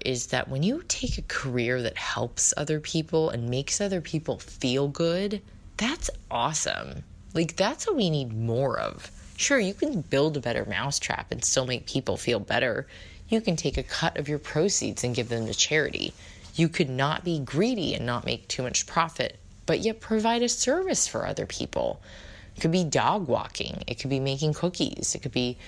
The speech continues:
you know, going to a homeless shelter. It could be working in an elderly home. It could be going and working a marathon for a charity.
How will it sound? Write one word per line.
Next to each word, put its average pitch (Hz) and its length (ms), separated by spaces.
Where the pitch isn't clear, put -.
you 147 80
know, 123 300
going 135 300
to 131 320
a 131 40
homeless 127 420
shelter. - 580
It - 100
could 147 120
be 123 180
working 143 380
in 160 80
an 156 100
elderly 147 460
home. 60 300
It - 80
could 127 100
be 127 80
going 131 480
and 123 180
working 127 360
a 120 40
marathon 120 640
for 107 200
a 101 40
charity. - 600